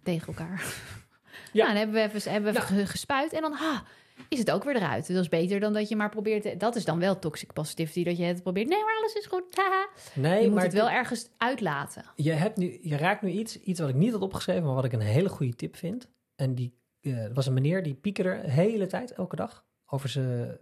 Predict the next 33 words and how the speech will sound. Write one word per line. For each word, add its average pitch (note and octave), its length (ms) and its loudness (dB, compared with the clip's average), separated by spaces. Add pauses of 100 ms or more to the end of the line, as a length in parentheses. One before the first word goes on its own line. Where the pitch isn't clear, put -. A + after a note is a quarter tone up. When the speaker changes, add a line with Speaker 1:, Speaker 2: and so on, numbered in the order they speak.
Speaker 2:
situatie. C3+ 500 -2
Hij - 80 -4
was B2 120 -8
ondernemer, C3+ 560 -2
is B2+ 200 -6
ondernemer. A2+ 420 -4
En - 340 -20
hij A#2+ 100 2
was B2+ 80 4
alleen E3+ 160 6
maar F3+ 60 2
aan D#3 60 2
het - 100 -4
piekeren E3+ 300 4
hoe C#3+ 160 4
slecht D3 320 0
en D#3 60 -4
hoe D3 100 2
moest D3 200 2
hij D3+ 80 0
hier D3 100 0
nou C#3 100 -2
uitkomen. C3+ 380 -2
En C3 40 -4
hij C3 100 -2
was C3+ 120 0
alleen D#3+ 140 2
maar E3 80 2
in C3 60 2
die A#2+ 100 -2
piekenmodus. C3 500 2
En B2+ 100 -4
dat, B2+ 160 -2